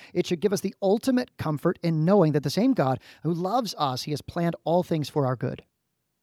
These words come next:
In a way, uh, I think Ecclesiastes may drive the unbeliever into that place of just deep, dark despair, never getting out of it. But instead, for a Christian who reads Ecclesiastes, our faith actually grows deeper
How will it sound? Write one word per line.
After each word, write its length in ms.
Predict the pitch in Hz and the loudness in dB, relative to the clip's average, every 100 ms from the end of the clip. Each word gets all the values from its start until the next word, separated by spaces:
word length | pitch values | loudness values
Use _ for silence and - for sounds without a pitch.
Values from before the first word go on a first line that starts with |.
| _ _ _ | _ _ _
In 100 | 147 | 0
a 60 | 156 | 4
way, 300 | 160 127 147 _ _ | 4 2 -2 _ _
uh, 180 | 139 131 - | -6 -6 -4
I 100 | 143 | -4
think 220 | 151 139 | -2 -4
Ecclesiastes 800 | - 151 131 135 135 123 127 113 | -2 0 2 0 0 -2 -4 -6
may 200 | - 131 | -4 -4
drive 420 | 120 127 131 131 - _ _ - | -2 -4 -4 -6 -10 _ _ -12
the 140 | 127 - | -12 -6
unbeliever 580 | 147 165 151 143 139 135 | -2 0 2 2 0 -2
into 280 | 139 127 127 | -4 -4 -4
that 160 | 123 | -8
place 240 | - 131 120 | -8 -10 -10
of 60 | |
just 180 | 127 - - - | -12 -14 -16 -10
deep, 220 | 240 139 | -8 -4
dark 200 | 139 123 | -4 -4
despair, 320 | 117 - 123 | -8 -6 -2
never 260 | 120 131 143 | 0 0 0
getting 220 | 127 120 | -2 -4
out 140 | 120 | -6
of 80 | 117 | -6
it. 160 | 117 - _ _ - | -8 -10 _ _ -4
But 100 | 135 | -2
instead, 500 | 131 - 151 156 147 _ _ | -2 0 0 0 -2 _ _
for 180 | - 139 | -6 -4
a 40 | 127 | -2
Christian 440 | - 180 - 147 | 0 0 0 0
who 100 | 131 | 0
reads 400 | 123 131 123 - | 0 -2 -2 -8
Ecclesiastes, 920 | - - 131 117 123 120 - 139 131 - _ | -10 -4 -4 -4 -4 -6 -6 -8 -8 -14 _
our 140 | 120 117 | -6 -4
faith 320 | - 131 - | -4 -4 -4
actually 300 | 123 - 127 | -8 -6 -6
grows 260 | 123 117 | -4 -8
deeper 400 | 113 117 123 120 | -8 -8 -6 -8